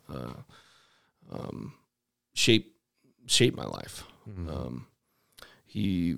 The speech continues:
Speaker 1: was one of the few people who saw my desire for knowledge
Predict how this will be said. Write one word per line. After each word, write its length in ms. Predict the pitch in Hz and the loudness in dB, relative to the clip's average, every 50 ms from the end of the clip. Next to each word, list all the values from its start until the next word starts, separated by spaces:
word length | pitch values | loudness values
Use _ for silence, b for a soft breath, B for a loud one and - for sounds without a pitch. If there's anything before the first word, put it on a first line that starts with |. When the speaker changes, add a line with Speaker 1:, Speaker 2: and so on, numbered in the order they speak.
| - | -6
Speaker 1:
was 480 | - 190 95 104 101 85 85 82 - - | -10 -6 0 2 4 4 4 4 4 4
one 100 | 117 113 | 4 4
of 60 | 104 | 4
the 60 | 90 | 2
few 200 | 92 - - 107 | 0 -2 -2 -4
people 640 | 95 - - 104 101 95 - 101 90 82 82 80 - - b b b b b b b b b b b b b b _ _ _ - - - - _ - - | -4 -4 -4 -6 -6 -4 -2 0 0 0 0 0 -4 -8 b b b b b b b b b b b b b b _ _ _ -20 -20 -20 -20 _ -8 -2
who 180 | - 117 107 | 0 0 2
saw 640 | - - - - 117 113 107 101 90 87 80 73 - - | 4 6 6 8 8 8 8 8 6 6 4 2 0 -2
my 460 | 104 117 107 90 87 80 78 78 71 | -2 0 0 0 0 0 -2 -2 -4
desire 440 | - - 107 110 120 95 101 104 113 | -4 -4 0 2 4 6 6 6 4
for 160 | - - 120 | 4 2 2
knowledge 560 | 113 113 110 110 120 123 131 131 - - - | 2 4 4 4 4 4 2 0 0 -2 -4